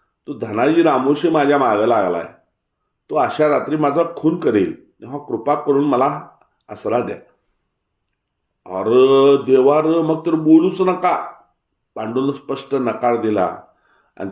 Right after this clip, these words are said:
त्याच वेळी एक प्रचंड सावली दुरून येऊन पांडूच्या भिंतीवर स्थिर झाली. त्या सावलीच्या हातात आता कुऱ्हाडीची आकृती दिसत होती.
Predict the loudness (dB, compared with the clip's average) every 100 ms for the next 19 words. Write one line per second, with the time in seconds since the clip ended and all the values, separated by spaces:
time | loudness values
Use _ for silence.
0 | -2 -2 -2 -2 0 0 -2 -8 -6 -4
1 | -4 -4 -2 -2 -2 -2 -4 -2 -2 -4
2 | -6 -8 -8 -8 -4 -6 -6 -14 -10 -8
3 | -8 -12 -14 -12 -10 -10 -10 -16 _ _
4 | _ _ _ _ _ _ -12 -6 -4 -4
5 | -4 -6 -6 -4 -4 -4 -6 -14 -14 -10
6 | -6 -4 -6 -8 -10 -10 -16 -16 -18 -18
7 | -14 -14 -16 -20 -20